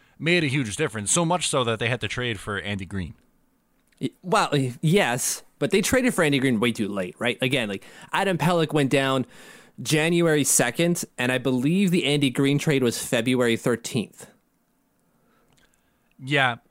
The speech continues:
Speaker 1: I, I think they wanted to give Noah Dobson a little bit of a chance and just see if they could kinda slide that in and have it work, and it, it, it, it didn't.
Speaker 2: It didn't. And, and no offense to Noah Dobson, it didn't, but they were playing him on his, on his offside. So you're right, it didn't work, but, like, they weren't really setting him up to succeed.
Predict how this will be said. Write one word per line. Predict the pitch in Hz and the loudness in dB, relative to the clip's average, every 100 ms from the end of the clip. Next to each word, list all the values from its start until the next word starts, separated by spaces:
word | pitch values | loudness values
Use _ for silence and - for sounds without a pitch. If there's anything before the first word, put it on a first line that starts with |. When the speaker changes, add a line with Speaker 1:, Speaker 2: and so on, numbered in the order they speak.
| - | -4
Speaker 1:
I, | 127 147 156 | -2 0 0
I | |
think | 160 247 | -2 -4
they | 240 180 | -2 0
wanted | 143 165 160 | 0 -2 -4
to | 151 | -6
give | 143 120 | -4 -4
Noah | 123 123 120 | -2 -2 -2
Dobson | 113 120 - 123 | -2 -2 -4 -6
a | |
little | 110 110 | -4 -6
bit | 104 107 | -6 -8
of | 98 | -10
a | |
chance | - 113 107 139 - - - | -10 -6 -4 -4 -8 -12 -12
and | 101 | -10
just | 101 110 | -8 -10
see | - 110 | -8 -8
if | 107 90 98 | -10 -10 -10
they | 107 101 | -8 -8
could | - 98 85 - | -8 -12 -12 -18
kinda | - 107 | -12 -10
slide | 101 - 92 95 | -10 -8 -8 -8
that | 98 | -8
in | 98 98 | -8 -8
and | 90 | -8
have | 101 90 | -8 -8
it | 82 | -10
work, | 92 101 85 | -10 -10 -10
and | 82 | -12
it, | 85 | -12
it, | 80 90 78 | -12 -14 -12
it, | 87 - _ _ _ - | -16 -16 _ _ _ -16
it | 95 - - | -16 -16 -14
didn't. | 85 - - _ _ _ _ _ | -12 -14 -20 _ _ _ _ _
Speaker 2:
It | - 180 | 0 2
didn't. | 202 147 | 2 2
And, | 170 190 | 2 2
and | 202 | 4
no | 233 254 | 4 2
offense | 196 214 - | 2 0 0
to | 160 | 0
Noah | 170 160 | 2 4
Dobson, | 175 185 147 120 | 4 2 2 0
it | 120 | 2
didn't, | 165 123 | 2 2
but | 127 | 2
they | 160 | 2
were | 151 165 | 4 2
playing | 156 151 135 | 2 0 2
him | 131 | 2
on | 120 110 | 2 0
his, | 101 | -2
on | - 120 | -2 0
his | 110 | 2
offside. | 104 110 - - 95 | 2 0 -2 -8 -6
So | - | -2
you're | 156 180 | 2 2
right, | 196 196 | 4 2
it | 170 | 2
didn't | 170 147 | 2 4
work, | 151 127 - | 2 2 2
but, | 131 | 2
like, | 131 156 | 2 2
they | 190 | 2
weren't | 165 143 | 2 2
really | 139 123 | 2 2
setting | - 143 131 | 2 2 2
him | 117 | 0
up | 117 - | 0 -2
to | 117 107 | 0 0
succeed. | - 120 - 107 98 | -2 -4 0 0 -2